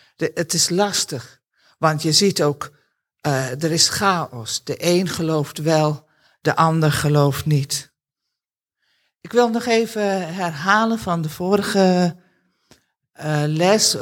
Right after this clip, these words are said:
waarom stierf Jezus? Nou, hier zie je ook dat er is, de relatie met God is verbroken door onze zonde. Je ziet hier een kloof. Daar staat, "God, de zonde schijnt ons,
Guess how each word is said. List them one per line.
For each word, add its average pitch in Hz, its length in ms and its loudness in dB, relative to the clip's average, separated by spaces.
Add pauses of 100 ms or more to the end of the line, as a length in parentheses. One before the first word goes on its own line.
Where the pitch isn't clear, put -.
(100)
waarom 175 440 2
stierf 151 420 -2
Jezus? 185 800 -2 (380)
Nou, 165 280 0
hier 190 320 2
zie 170 260 0
je 220 180 2
ook 151 380 0
dat 151 380 -2
er 151 160 0
is, 165 140 2
de 143 300 0
relatie 160 720 0
met 170 180 -4
God 202 320 -4
is - 160 -6
verbroken 170 640 0
door 151 160 -4
onze 165 320 -4
zonde. 127 540 -2 (560)
Je 165 180 -2
ziet 226 340 2
hier 165 340 0
een 143 160 -8
kloof. 170 760 -2 (420)
Daar 156 140 -4
staat, 147 540 0
"God, - 580 -2
de 156 180 -2
zonde 185 460 2
schijnt 175 460 0
ons, 143 300 -8